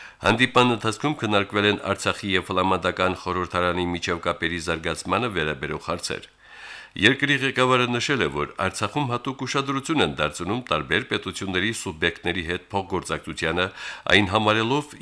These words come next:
երկկողմ հարաբերությունների զարգացման կարևոր և արդյունավետ ուղղություն։ Իսկ այսօր Արցախի հանրապետության նախագահը այցելել է Բելգիայի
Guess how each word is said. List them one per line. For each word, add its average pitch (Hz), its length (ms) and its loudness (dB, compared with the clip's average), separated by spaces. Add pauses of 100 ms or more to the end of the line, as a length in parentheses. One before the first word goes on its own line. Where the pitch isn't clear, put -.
(140)
երկկողմ 107 460 -2 (100)
հարաբերությունների 82 800 0
զարգացման 104 680 0 (100)
կարևոր 101 640 0
և 92 220 -6 (100)
արդյունավետ 76 640 -4
ուղղություն։ 67 400 -8 (920)
Իսկ - 320 2
այսօր 175 300 6 (180)
Արցախի 95 400 2
հանրապետության 127 800 2
նախագահը 117 440 2 (120)
այցելել 95 480 0
է 127 60 4 (180)
Բելգիայի 98 540 2